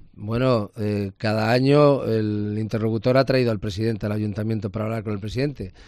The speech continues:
El presidente es el dueño del club, es el que puede quedarse el club en propiedad o que puede venderlo. O sea, si no se tiene que hablar con el presidente del club,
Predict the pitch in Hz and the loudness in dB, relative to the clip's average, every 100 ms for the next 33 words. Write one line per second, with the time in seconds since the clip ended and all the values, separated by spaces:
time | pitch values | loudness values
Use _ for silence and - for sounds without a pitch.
0 | - 101 95 104 113 143 135 117 110 107 | -18 -12 -8 -4 -2 0 0 0 0 -2
1 | 101 101 165 110 - _ 113 107 107 113 | -4 2 2 2 -4 _ -12 -10 -6 -4
2 | 101 120 127 120 104 117 117 127 120 107 | 0 2 4 2 -2 -2 -2 0 -4 0
3 | 135 135 123 131 117 131 165 165 123 104 | 2 2 2 -2 0 4 6 4 0 0
4 | 135 107 107 156 131 98 - - _ - | 2 2 2 2 2 -2 -8 -20 _ -12
5 | 101 104 107 107 117 120 120 123 117 120 | -6 -4 -4 -2 -2 -2 0 0 0 2
6 | 127 123 120 117 110 120 120 123 110 143 | 2 0 -2 -2 -2 -2 0 0 2 0
7 | 180 | 0